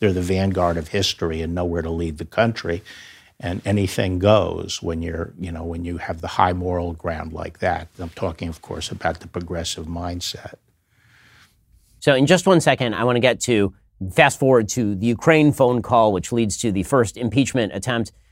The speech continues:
Speaker 2: against President Trump. First, let's talk about eating healthy. It is summer. That means it is time to barbecue. But everybody knows no barbecue is complete without the right sauces and dressings. Make sure you are fully stocked this summer with Tessemae's. They've got an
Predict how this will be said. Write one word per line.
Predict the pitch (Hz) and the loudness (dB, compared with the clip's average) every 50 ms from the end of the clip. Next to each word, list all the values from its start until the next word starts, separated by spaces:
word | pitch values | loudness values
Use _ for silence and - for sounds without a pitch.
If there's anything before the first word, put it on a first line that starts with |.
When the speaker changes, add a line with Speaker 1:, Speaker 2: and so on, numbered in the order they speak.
| _ - - | _ -6 -4
Speaker 2:
against | 107 110 113 104 92 - - - _ - | 0 0 2 0 0 -4 -8 -16 _ 0
President | 143 135 123 - 127 107 107 | 2 2 4 4 2 0 0
Trump. | - 120 107 95 | 0 -2 0 4
First, | - 214 190 - 151 | 4 4 4 4 2
let's | 131 - | 0 2
talk | - 139 120 - | 2 0 2 2
about | - 110 101 101 | 2 2 2 2
eating | 104 101 104 95 | 2 0 0 0
healthy. | 92 95 82 73 - 62 60 - _ _ _ _ _ _ _ - | 0 -2 -4 -4 -6 -12 -16 -16 _ _ _ _ _ _ _ -2
It | - 143 | 0 2
is | 139 123 - | 2 2 0
summer. | - - 139 117 90 71 69 - _ _ _ - - | 0 0 0 0 0 -2 -4 -8 _ _ _ -2 2
That | 120 131 143 143 | 4 4 6 6
means | 139 139 131 120 | 4 4 4 2
it | 110 | -2
is | 101 95 - | -4 -6 -8
time | - - 131 127 127 127 127 - - | -8 -4 -2 0 0 0 0 -2 -4
to | - - | -6 -6
barbecue. | 98 87 92 95 101 92 90 - - 71 55 - - | -4 0 0 0 0 0 -2 -4 -6 -8 -8 -4 4
But | 120 156 | 6 6
everybody | 175 202 220 220 202 202 | 8 8 8 6 8 6
knows | 180 190 180 120 92 87 | 6 6 6 4 4 0
no | 113 110 | 0 2
barbecue | 113 113 113 110 117 - - 117 | 4 4 4 4 2 0 -2 -4
is | 95 120 - | -4 -4 -4
complete | - 113 101 117 123 87 | -4 -4 -2 0 -2 -2
without | 80 78 98 90 - | -2 -2 -4 -4 -4
the | 90 | -2
right | 92 104 107 87 - | -2 0 -2 -2 -2
sauces | - 123 101 98 87 - 78 67 58 - _ - | -2 0 0 0 -2 -4 -10 -10 -12 -14 _ -10
and | 82 85 | -8 -6
dressings. | 82 92 90 85 - - - - - - | -4 -4 -4 -4 -6 -10 -16 -18 -10 -2
Make | - 117 117 | -2 0 0
sure | - - 185 160 | 2 4 4 6
you | 135 127 143 | 6 8 8
are | 147 120 | 6 6
fully | - - - 160 160 151 | 6 4 2 2 4 4
stocked | 147 - - 143 113 - - | 2 2 4 2 2 4 2
this | 117 - - | -4 -4 -2
summer | 117 101 78 73 - _ _ _ - | -2 -2 -2 -4 -8 _ _ _ -4
with | 113 110 - | -4 -4 -4
Tessemae's. | - - 175 156 - 165 147 135 110 69 57 - - | 0 0 0 2 4 6 6 6 4 2 -2 -8 -6
They've | 107 | 0
got | 107 107 | 0 0
an | 107 | 0